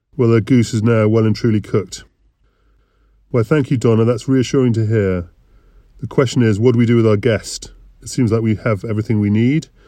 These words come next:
but to be honest, I'm not sure we can allow her to leave. Castle Ascog is a bit like the Hotel California in that respect.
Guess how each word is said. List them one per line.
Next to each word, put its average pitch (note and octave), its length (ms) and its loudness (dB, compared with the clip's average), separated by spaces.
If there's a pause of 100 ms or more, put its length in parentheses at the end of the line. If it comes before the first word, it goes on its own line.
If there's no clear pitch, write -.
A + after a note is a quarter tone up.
(500)
but B2+ 120 -6
to - 60 -16
be B2+ 100 2
honest, B2+ 240 2
I'm B2+ 80 2
not B2+ 120 0
sure C3+ 160 0
we A#2+ 80 0
can A#2+ 140 -2
allow A#2 240 0
her A#2 80 2
to - 140 -4
leave. G#2+ 520 0 (920)
Castle C3 340 -4
Ascog A#2+ 340 -2
is G#2+ 80 0
a A#2 60 0
bit C#3+ 160 0
like A#2+ 160 -2
the G#2+ 60 -2
Hotel A2 300 0
California G#2 520 0
in F#2+ 60 0
that G2 140 -6
respect. F#2+ 480 -8